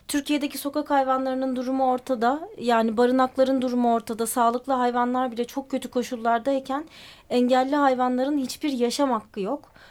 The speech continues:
Bu hayvanların sokakta hayatta kalması bile bir mucize. Barınağa gittiklerinde tedavi imkanı yok, ilaç yok,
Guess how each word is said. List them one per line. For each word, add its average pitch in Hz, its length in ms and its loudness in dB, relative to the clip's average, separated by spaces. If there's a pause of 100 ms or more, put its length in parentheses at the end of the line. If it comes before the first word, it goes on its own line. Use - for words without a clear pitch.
(140)
Bu 269 140 4
hayvanların 262 500 2
sokakta 262 720 0
hayatta 262 420 0
kalması 254 460 -2
bile 247 220 -2
bir 226 80 -6
mucize. 220 560 -2
Barınağa 254 400 0
gittiklerinde 254 800 -4
tedavi 247 500 -2
imkanı 247 500 -2
yok, 240 200 -6
ilaç 240 400 -4
yok, 240 280 0